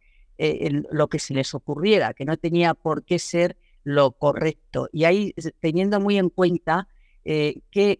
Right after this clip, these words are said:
qué enemigos tienes para tener ideas, como es, eh, eh, enseguida la crítica. La crítica es un enemigo mortal, porque, eh, todo lo que va a ser nuevo, eh, ¿tú qué sabes si va a estar bien o no? En la fase de la idea tienes que aceptar,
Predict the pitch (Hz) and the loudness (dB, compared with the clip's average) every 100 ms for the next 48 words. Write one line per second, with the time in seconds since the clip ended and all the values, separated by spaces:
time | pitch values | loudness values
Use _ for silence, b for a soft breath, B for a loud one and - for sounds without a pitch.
0 | - 214 202 190 190 143 151 - 156 151 | 0 2 2 0 -2 -4 -8 -4 -2 0
1 | 147 - 143 135 139 143 135 131 131 123 | -2 -4 -4 -2 -2 -2 -2 -2 0 -2
2 | - _ _ - 147 160 185 208 - - | -4 _ _ -6 0 2 4 2 -4 -8
3 | 165 156 151 160 151 143 139 - 156 156 | -4 -4 -2 -2 0 0 -2 -4 -4 0
4 | 190 190 - 151 - 160 156 - 127 127 | 2 2 0 -2 -4 -4 -6 -6 -12 -10
5 | 120 _ _ _ 151 143 151 - 220 208 | -12 _ _ _ -6 0 0 0 -2 -2
6 | 214 214 190 185 180 170 160 180 190 190 | -2 0 0 -2 0 0 2 0 2 0
7 | - 151 139 135 - 156 143 127 _ _ | -2 -2 -2 -2 -2 2 2 0 _ _
8 | _ _ 165 160 - - 147 147 180 170 | _ _ 0 0 -2 -2 0 0 -2 -4
9 | - - 208 240 220 - 180 190 - 185 | -6 -2 2 4 2 0 -2 -4 -2 0
10 | 160 180 208 151 175 - _ _ _ 151 | 0 2 2 0 -4 -6 _ _ _ -6
11 | 147 - _ _ - 269 214 - 117 113 | -6 -10 _ _ -6 -2 -2 -2 -6 -6
12 | 117 147 156 - 151 143 135 123 120 107 | -6 -6 -6 -4 -6 -4 -4 -6 -8 -8
13 | 147 151 156 226 - 233 208 190 185 185 | -2 -2 0 -2 0 0 0 0 0 0
14 | 180 175 190 - 165 - 127 - - 208 | 0 -4 -4 -4 -6 -4 -12 -4 2 2
15 | 202 | 0